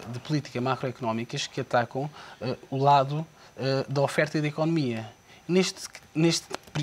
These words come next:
neste caso, em Portugal, nesta altura, não há um problema do lado da oferta.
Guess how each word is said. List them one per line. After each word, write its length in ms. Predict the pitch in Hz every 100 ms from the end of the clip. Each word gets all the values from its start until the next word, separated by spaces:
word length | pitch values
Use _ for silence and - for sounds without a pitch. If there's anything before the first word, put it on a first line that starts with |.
| 139
neste 300 | 170 - -
caso, 360 | 151 123 117
em 60 | 139
Portugal, 500 | - - 135 117 120
nesta 280 | 147 147 139
altura, 260 | - 143
não 160 | 147 156
há 60 |
um 80 | 160
problema 340 | 151 156 151 147
do 80 |
lado 140 | 147 143
da 60 |
oferta. 520 | 151 - 165 135 -